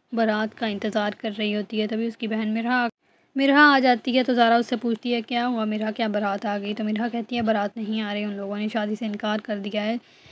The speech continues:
ये बात सुनकर वहाँ से माही भाग जाती है। चैनल पर नई है, चैनल को ज़रूर सब्सक्राइब कर दें। ये सब कुछ किया ज़रा ज़ारा की बहन माहीन का है, क्योंकि उसी ने दूल्हे की बहन को कॉल करके कहा है कि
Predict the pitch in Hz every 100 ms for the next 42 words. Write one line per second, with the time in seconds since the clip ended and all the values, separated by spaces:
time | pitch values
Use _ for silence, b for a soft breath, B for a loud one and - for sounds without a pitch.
0 | B B 302 302 302 294 302 285 285 262
1 | 247 247 254 226 214 233 226 214 226 220
2 | 214 220 220 214 233 262 294 277 262 254
3 | 254 240 220 233 240 220 220 220 220 -
4 | 214 220 233 214 214 220 220 226 - 247
5 | - 226 220 214 202 202 202 202 208 208
6 | 214 208 208 196 240 254 233 226 233 208
7 | 214 208 196 226 214 208 196 208 214 196
8 | 214 202 214 240 262 269 233 240 226 214
9 | 214 208 208